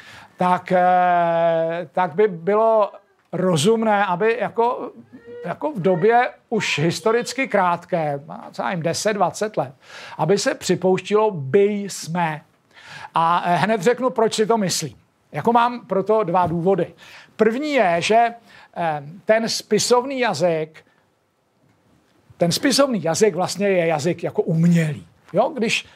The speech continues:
jako doma, když jsme mluvili o tom, jak si vytváříte ten jazykový ideál tím, že mluvíte, tím, že mluvíte s, s rodiči, se sourozenci, s kamarády, s nějakými známými, třeba vaši rodičů a tak s příbuznými,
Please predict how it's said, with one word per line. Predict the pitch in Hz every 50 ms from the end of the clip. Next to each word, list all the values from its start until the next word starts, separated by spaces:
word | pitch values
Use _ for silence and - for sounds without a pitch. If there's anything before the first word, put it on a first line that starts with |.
| _ _
jako | - 160 151 247 226
doma, | 170 220 247 254 269 262 262 262 247 240 - - - _ - - - _ _
když | - 190 220 -
jsme | - 277
mluvili | 277 269 262 262 277 277 254
o | 185 185 170
tom, | - 233 240 240
jak | 247 233 214 226 - - - -
si | - - 240 240
vytváříte | 214 190 - - 214 220 220 196 - 214 202 190 233 233
ten | 233 220 214 202 190 185 175
jazykový | 175 175 175 151 180 220 - 233 233 226 208
ideál | 196 165 156 190 208 202 202 202 196 190
tím, | 196 - 180 190 196
že | 190 226 226
mluvíte, | 208 180 175 175 175 165 208 208 - - 226 226 220 214 202 - - - - - - _ _ _ _ _ _ _ _ _ _ _ _ _ _ _ _ - - - -
tím, | - 156 175 180
že | - 202 214 202 185 170 156 131
mluvíte | 139 147 160 165 175 185 196 180 202 185 185 208 185 165
s, | 156 143 - - - - 143
s | 135 -
rodiči, | 185 180 196 196 151 196 190 185 - - - 190 180 180 175 175 - - - _
se | - - 185 170
sourozenci, | - 196 202 196 190 185 180 151 170 170 160 143 - 165 156
s | - -
kamarády, | - 208 202 202 196 190 185 180 175 165 165 165 156
s | 147 -
nějakými | 165 156 139 - 151 143 143
známými, | 135 151 185 185 190 190 190 185 180 175
třeba | 170 - 160 160
vaši | 165 165 - 175
rodičů | 170 180 175 160 - - 156
a | 147
tak | 151 147
s | -
příbuznými, | - - 220 233 240 233 202 214 214 208 185